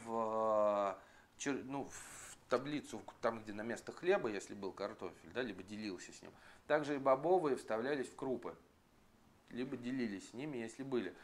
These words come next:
И вот, э, те воспоминания, о которых я вам говорил, э, в Петроградском гарнизоне, когда солдаты очень недовольны были питанием и называли его хлебовым,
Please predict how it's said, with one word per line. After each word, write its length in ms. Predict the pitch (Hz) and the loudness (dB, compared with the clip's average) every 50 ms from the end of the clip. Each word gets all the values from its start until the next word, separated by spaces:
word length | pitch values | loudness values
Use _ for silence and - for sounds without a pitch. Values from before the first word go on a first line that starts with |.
| - - - - - - | -16 -16 -16 -16 -16 -8
И 100 | - 113 135 | -4 -2 2
вот, 300 | 139 160 170 160 - - | 4 4 4 4 4 4
э, 480 | 151 151 151 147 143 143 143 143 135 139 - | 6 8 10 10 10 12 10 10 8 6 2
те 120 | - 165 165 | 2 2 4
воспоминания, 760 | 143 - - - 147 147 151 151 156 165 156 135 131 127 123 | 2 0 -2 -2 -2 -2 0 2 6 6 6 6 4 2 2
о 40 | 120 | 2
которых 440 | - 135 135 - 143 131 123 - - | 2 0 2 4 2 2 2 2 2
я 100 | 131 127 | 4 4
вам 160 | 120 123 123 | 4 4 4
говорил, 560 | 127 127 127 135 147 190 226 233 214 - - | 4 6 6 6 6 4 4 4 2 2 2
э, 60 | - 135 123 123 120 113 107 | 2 2 4 4 4 4 0
в 40 | - - | -2 -4
Петроградском 720 | 123 120 - 131 135 139 143 151 139 - - - 107 107 104 | -4 -2 0 0 0 4 6 6 6 4 2 -4 -10 -8 -6
гарнизоне, 580 | 104 101 107 120 123 123 147 190 214 196 131 | -6 -4 -4 -2 -4 -2 0 0 0 0 -2
когда 260 | - 117 110 110 110 | -2 -2 -2 -2 -4
солдаты 460 | 104 - 120 117 120 117 101 - - 104 | -4 0 0 2 4 4 2 2 0 -4
очень 240 | 95 - - 104 | -6 -6 -8 -6
недовольны 440 | 101 101 107 117 123 110 101 98 95 | -2 2 2 4 4 2 0 -2 -6
были 200 | 95 98 101 98 - | -4 -4 -4 -4 -4
питанием 560 | - 120 117 - 175 196 185 143 117 107 107 | -6 -4 2 4 4 4 4 2 -2 -4 -4
и 40 | 107 | -6
называли 460 | 110 110 113 123 117 120 107 104 107 | -6 -2 0 2 2 2 2 0 -2
его 160 | 104 110 117 | -2 -2 -4
хлебовым, 560 | - - 127 120 113 98 92 90 85 80 - | -2 0 2 2 2 2 0 -4 -6 -8 -10